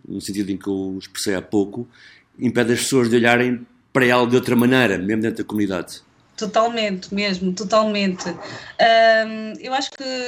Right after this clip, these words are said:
Speaker 2: essas pessoas nesse determinado status que te fazem esse tipo de comentários, normalmente elas acham que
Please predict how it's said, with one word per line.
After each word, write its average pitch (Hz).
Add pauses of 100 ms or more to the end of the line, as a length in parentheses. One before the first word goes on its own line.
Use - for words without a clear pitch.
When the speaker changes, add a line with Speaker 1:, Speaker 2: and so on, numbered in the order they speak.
(600)
Speaker 2:
essas 220
pessoas 226
nesse 214
determinado 208
status - (240)
que 202
te -
fazem 226
esse 214
tipo 214
de -
comentários, 196 (380)
normalmente 240
elas 214
acham 214
que 202